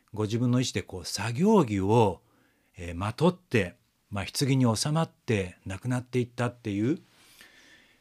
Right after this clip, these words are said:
えー、そんなこう会社に対する深い愛情といいますか、思い入れを持った、まあ、えー、方がこうおられたということで、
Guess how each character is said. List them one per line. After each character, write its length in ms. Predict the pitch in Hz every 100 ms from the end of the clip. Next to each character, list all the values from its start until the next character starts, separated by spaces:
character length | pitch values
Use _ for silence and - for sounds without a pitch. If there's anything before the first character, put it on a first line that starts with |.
| -
え 220 | 92 92
ー、 20 |
そ 180 | 90 127
ん 80 | 139
な 120 | 147
こ 500 | - 127 117 104 - _
う 40 |
会 220 | - 120 117
社 160 | 120
に 80 | 113
対 240 | 113 110
す 140 | 107 117
る 80 | 85
深 400 | - - 139 139
い 120 | 98
愛 220 | 98 107
情 160 | 104 104
と 100 | 104
い 60 |
い 40 | 98
ま 120 | 101
す 100 | -
か、 360 | - 123 98 - - _
思 280 | - 101 113
い 60 | 131
入 80 | 131
れ 40 |
を 100 | 131
持 100 | 131
っ 100 | - _
た、 280 | 110 98 92 _ _ _ -
ま 80 | 104
あ、 160 | 85 _ _ _ _ -
え 1040 | 90 87 87 87 85 85 85 85 82 85 -
ー、 20 |
方 280 | 120 110 90
が 180 | 85 - _ _ _ _ _ _
こ 140 | -
う 80 | 80
お 40 | 95
ら 120 | 110
れ 80 | 98
た 180 | - -
と 80 | - _ _ _
い 80 | 98
う 40 | 95
こ 120 | 98
と 120 | 92
で、 280 | 92 95 90